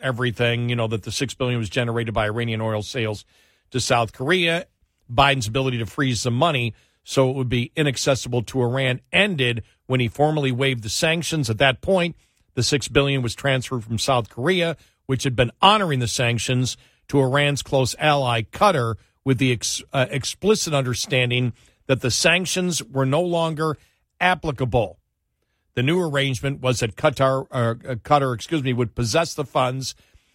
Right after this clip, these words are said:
and manage their, uh, you know, uh, disbursement. Iran would not have access to the money in the sense of possessing it.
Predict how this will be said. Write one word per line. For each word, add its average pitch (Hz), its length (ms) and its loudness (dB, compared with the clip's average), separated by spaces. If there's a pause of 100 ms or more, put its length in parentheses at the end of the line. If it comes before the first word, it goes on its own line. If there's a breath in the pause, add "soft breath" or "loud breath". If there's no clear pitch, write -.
(140)
and 123 160 0
manage 135 400 0
their, 120 380 0 (440)
uh, 107 400 0 (160)
you 135 80 -4
know, 101 220 0 (500)
uh, 104 220 -8 (220)
disbursement. 127 680 -2 (480)
Iran 143 360 2
would 123 180 -2
not 156 280 2
have 143 180 0
access 127 440 0
to - 120 -4
the 127 100 0
money 120 360 0 (360 soft breath)
in 131 100 0
the 123 80 0
sense 131 320 0
of 113 120 -8
possessing 123 520 0
it. 117 180 -4